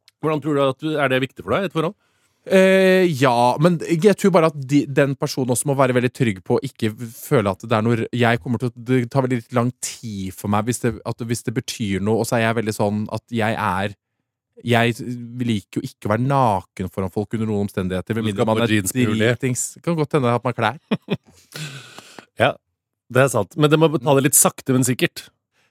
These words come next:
Speaker 2: Ja,
Speaker 1: Ja.
Speaker 2: det vil jeg tro.
Speaker 1: Ja.
Speaker 2: Og så tror ikke jeg på at folk liksom egentlig liker liksom sånn kroppen min. Det er veldig sånn
Speaker 1: Nei, det tror du ikke på. Det vet jeg.
Speaker 2: Nei, men det er jo fordi at jeg tror bare at, i hvert fall i N D G community, så er det bare at det er jo tynn,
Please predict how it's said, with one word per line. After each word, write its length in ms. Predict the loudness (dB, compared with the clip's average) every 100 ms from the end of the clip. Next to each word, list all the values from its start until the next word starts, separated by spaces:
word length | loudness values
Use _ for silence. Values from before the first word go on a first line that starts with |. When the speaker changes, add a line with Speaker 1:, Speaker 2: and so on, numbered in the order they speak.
| _ _ 0 4
Speaker 2:
Ja, 140 | 4
Speaker 1:
Ja. 120 | 2 -2 _ _ _
Speaker 2:
det 100 | -2
vil 80 | -2
jeg 60 | -2
tro. 80 | -4 _ _ -8
Speaker 1:
Ja. 120 | -8 -8 _
Speaker 2:
Og 80 | -8
så 60 | -8
tror 240 | -4 -4 -4
ikke 140 | -6
jeg 100 | -6
på 160 | -8 -6 -4
at 100 | -4
folk 220 | -10 -8 -10
liksom 160 | -10 -14
egentlig 320 | -16 -12 -10 -10
liker 440 | -12 -18 _ -10
liksom 200 | -10 -12
sånn 220 | -12 -14 -18 -18
kroppen 340 | -20 _ -14
min. 120 | -14 -16 _
Det 100 | -8
er 40 | -6
veldig 180 | -8
sånn 180 | -8 -6
Speaker 1:
Nei, 80 | -2
det 100 | 0 2
tror 140 | 4
du 60 | 2
ikke 160 | -2
på. 120 | -6 -8 -2
Det 100 | 0
vet 140 | 0 -2
jeg. 120 | -6
Speaker 2:
Nei, 220 | -2 0 0
men 140 | 0
det 80 | 2
er 140 | 2 0
jo 60 | -2
fordi 280 | -4 -2 -2 -2
at 220 | -4 -10 _ -4
jeg 200 | -2 -2
tror 300 | -6 -6 -4
bare 240 | -2 -2 -6
at, 80 | _ -10
i 40 |
hvert 160 | -10 -6
fall 140 | -6
i 20 |
N 80 | -4
D 60 | -4
G 120 | -6
community, 400 | -8 -12 -12 -12
så 160 | -10 -6 -6
er 60 | -6
det 40 |
bare 160 | -6 -8
at 60 |
det 100 | -10 -10
er 140 | -10
jo 60 | -10
tynn, 220 | -10 -8